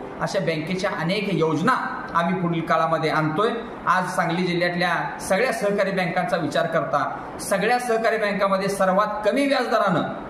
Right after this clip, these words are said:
कर्ज देणारी ही सांगली जिल्हा प्राथमिक शिक्षक सहकारी बँक आहे आणि त्याचा कारभार माझ्या संचालक मंडळ, व्हाईस चेअरमन,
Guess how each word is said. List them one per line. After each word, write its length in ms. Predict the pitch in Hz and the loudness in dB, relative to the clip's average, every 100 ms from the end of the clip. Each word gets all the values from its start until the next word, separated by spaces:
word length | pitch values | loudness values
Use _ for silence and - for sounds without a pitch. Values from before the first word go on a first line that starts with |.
| - - - - 208 | -12 -12 -12 -6 0
कर्ज 240 | 240 233 | 2 2
देणारी 400 | 254 208 208 208 | 2 2 2 0
ही 140 | 190 | 0
सांगली 340 | 226 196 170 185 | 0 0 0 -2
जिल्हा 260 | 196 185 | 0 0
प्राथमिक 400 | 185 170 170 165 | 0 0 0 -4
शिक्षक 300 | 165 156 170 | -4 -4 -4
सहकारी 380 | 156 165 160 160 | -2 -2 -2 -2
बँक 300 | 151 151 147 | 0 0 0
आहे 240 | 143 147 226 233 - - | 0 2 2 0 -6 -4
आणि 140 | 160 | -2
त्याचा 180 | 170 170 | 0 0
कारभार 420 | 160 170 - 208 208 | 2 2 2 2 0
माझ्या 220 | 180 175 | 0 0
संचालक 440 | 175 147 170 170 | 0 -2 0 0
मंडळ, 220 | 165 151 | 0 0
व्हाईस 260 | 190 156 156 | 2 2 0
चेअरमन, 420 | - 151 185 240 | -2 0 2 2